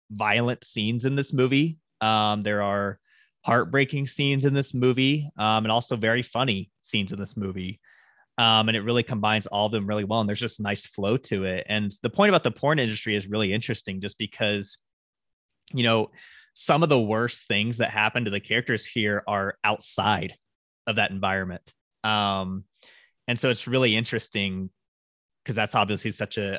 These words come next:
a, a stigmatized thing, you know, the, the porn and the adult film industry, that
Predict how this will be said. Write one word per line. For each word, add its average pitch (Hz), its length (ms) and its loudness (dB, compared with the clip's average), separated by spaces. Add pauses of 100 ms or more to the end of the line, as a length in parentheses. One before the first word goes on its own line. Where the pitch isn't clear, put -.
a, 104 80 -4 (420)
a 98 400 -2 (100)
stigmatized 101 880 -2
thing, 104 440 0 (140)
you 101 120 -4
know, 95 180 -4
the, 95 220 -6
the 98 120 -8
porn 98 340 -6
and 95 80 -4
the 95 80 -2
adult 95 300 -4
film 101 180 -2
industry, 98 480 -4
that 95 300 -2